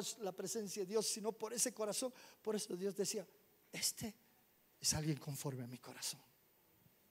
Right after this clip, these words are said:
¿Cuántos de nosotros soñamos ahí en nuestra soledad? "Wow, que todas las naciones lo adoren".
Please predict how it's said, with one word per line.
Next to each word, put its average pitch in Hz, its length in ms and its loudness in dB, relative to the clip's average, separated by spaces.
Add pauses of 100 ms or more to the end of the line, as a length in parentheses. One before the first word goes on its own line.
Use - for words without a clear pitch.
(460)
¿Cuántos 277 340 2
de 180 80 2
nosotros 180 500 2
soñamos 170 760 0
ahí 175 220 2
en 170 260 0
nuestra 151 500 -6
soledad? 156 500 -2 (680)
"Wow, 185 560 6 (140)
que 214 120 0
todas 247 580 4
las 220 160 -4
naciones 226 500 -6
lo 202 180 -14
adoren". 180 680 -6